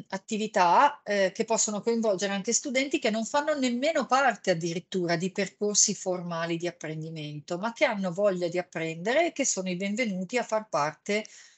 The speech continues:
di un gruppo di studenti. Vediamo, vi faccio vedere per esempio questo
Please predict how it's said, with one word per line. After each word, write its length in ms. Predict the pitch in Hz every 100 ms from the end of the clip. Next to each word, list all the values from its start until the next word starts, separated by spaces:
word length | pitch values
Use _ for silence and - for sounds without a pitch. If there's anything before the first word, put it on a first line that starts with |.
| _
di 260 | - 190 226
un 560 | 180 175 170 170 160 156
gruppo 400 | 226 214 - 175
di 180 | 165 170
studenti. 640 | - 226 185 165 175 175
Vediamo, 380 | 180 165 151 156
vi 100 | 170
faccio 300 | 180 190 -
vedere 260 | 190 190 196
per 140 | 185
esempio 380 | 170 185 190 175
questo 520 | 180 165 - 165 156